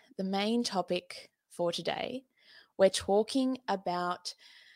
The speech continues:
navigating the attention economy. So, I mean, this is a suitable thing for me to ramble on about for half an hour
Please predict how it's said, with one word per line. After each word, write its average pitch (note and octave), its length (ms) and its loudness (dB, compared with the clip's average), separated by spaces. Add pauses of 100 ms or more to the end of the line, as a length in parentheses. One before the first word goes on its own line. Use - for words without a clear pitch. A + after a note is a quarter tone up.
(160)
navigating B3 840 8
the A#3 80 4
attention A3 360 2
economy. G3 460 0
So, B3 420 10
I A#3 80 12
mean, B3 180 6
this B3 180 4
is A#3+ 80 4
a A#3 40 8
suitable G#3 380 6
thing F#3 300 -2
for G3 100 -6
me F#3 140 0
to F3+ 40 -2
ramble F3 360 0
on G3 120 6
about F3 300 6
for F3 80 4
half E3+ 260 4
an F#3 80 -4
hour E3+ 360 2